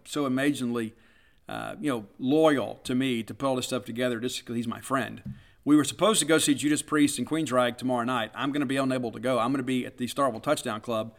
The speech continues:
I was at one twenty last night in Jackson. I, I misspoke on, Wed-, on Monday. It had been a long day, long night, and, um,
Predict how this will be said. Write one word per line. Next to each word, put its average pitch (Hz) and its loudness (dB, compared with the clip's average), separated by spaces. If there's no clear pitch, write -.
I 139 0
was 147 2
at 131 -2
one 120 0
twenty 165 2
last 117 0
night 117 2
in 110 -4
Jackson. 131 -4
I, - -16
I 127 -8
misspoke 143 0
on, 110 -4
Wed-, 127 0
on 117 -4
Monday. 120 0
It 123 -8
had 123 -6
been 143 -2
a 127 -2
long 123 2
day, 117 -2
long 123 0
night, 117 -2
and, 117 -4
um, 110 -4